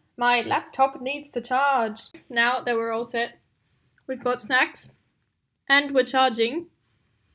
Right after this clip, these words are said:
we can start with a general knowledge quiz, because that's what we're gonna be doing in this episode. I'm gonna be looking up some quizzes.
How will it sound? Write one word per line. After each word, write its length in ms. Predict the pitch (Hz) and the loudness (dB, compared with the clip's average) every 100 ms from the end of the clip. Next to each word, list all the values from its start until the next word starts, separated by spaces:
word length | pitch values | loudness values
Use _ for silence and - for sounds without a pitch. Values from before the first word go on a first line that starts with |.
| _ _ - | _ _ -2
we 120 | 330 | 0
can 160 | 370 415 | 2 0
start 360 | 294 269 269 | 2 2 2
with 400 | 247 285 - - _ _ _ _ _ _ _ _ _ _ _ - | 0 -2 -4 -18 _ _ _ _ _ _ _ _ _ _ _ 0
a 420 | 269 269 269 - _ _ _ _ | 2 2 -2 -10 _ _ _ _
general 480 | 240 262 285 294 277 | -2 0 2 2 0
knowledge 500 | 247 233 247 226 220 | 0 0 0 0 -4
quiz, 500 | - - 214 214 240 - | -10 -6 -4 -6 -10 -16
because 200 | - 233 | -12 -6
that's 220 | 220 - | -4 -4
what 140 | 240 220 | -4 -4
we're 100 | 226 | -4
gonna 220 | 220 226 | -4 -4
be 100 | 220 | -4
doing 460 | 208 262 262 240 - | -2 -2 -4 -6 -8
in 180 | 254 226 | -6 -2
this 200 | 226 226 | -2 -2
episode. 540 | 226 - - 208 226 - _ _ _ _ _ - | -10 -10 -6 -4 -6 -10 _ _ _ _ _ -12
I'm 160 | 285 269 | -8 -4
gonna 180 | 262 262 | -2 -2
be 260 | 262 277 - - - - | -4 -6 -10 -20 -20 -6
looking 320 | - 339 349 302 | 0 2 2 0
up 220 | 294 302 - _ _ _ - | -2 -4 -20 _ _ _ -20
some 220 | 269 262 | -14 -12
quizzes. 600 | - 294 269 277 320 | -6 -4 -2 -2 -4